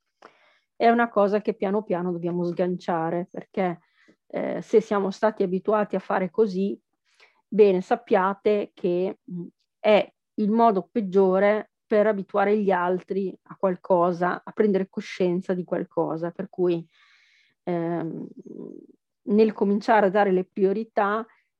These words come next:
capiamo anche quello che, mm,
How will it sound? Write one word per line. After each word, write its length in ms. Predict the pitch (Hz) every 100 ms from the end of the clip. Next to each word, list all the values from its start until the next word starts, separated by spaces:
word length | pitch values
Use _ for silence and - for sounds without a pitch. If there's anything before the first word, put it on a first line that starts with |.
| _ _ -
capiamo 520 | 226 233 220 226 220
anche 420 | 180 202 202 190
quello 360 | - 185 190 196
che, 500 | 214 175 180 190 - _ 208
mm, 540 | 180 185 185 190